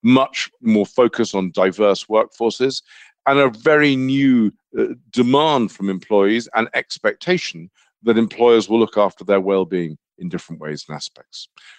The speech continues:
So twenty twenty saw a period of accelerated change. And off the back of that, what we saw was an appetite for coaching. The first thing was that the challenges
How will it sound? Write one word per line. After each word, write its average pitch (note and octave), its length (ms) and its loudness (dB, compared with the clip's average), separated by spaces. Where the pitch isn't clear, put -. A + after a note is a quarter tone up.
So E3 300 2
twenty E3 340 -2
twenty C3 320 -2
saw C3 260 2
a B2+ 60 2
period B2 240 0
of G#2+ 80 -4
accelerated - 540 -2
change. D2 440 -14
And C#3+ 100 2
off D#3+ 140 0
the C3+ 80 -10
back - 240 0
of E2+ 80 -14
that, F#2 280 -4
what A2 160 0
we A2+ 80 -2
saw B2 260 4
was A2+ 160 2
an C3 80 2
appetite A2+ 640 -2
for A2 580 4
coaching. - 380 -10
The C#3+ 140 0
first - 520 0
thing A2 240 0
was A2+ 140 -6
that B2+ 100 -10
the B2+ 80 -2
challenges A2+ 800 -2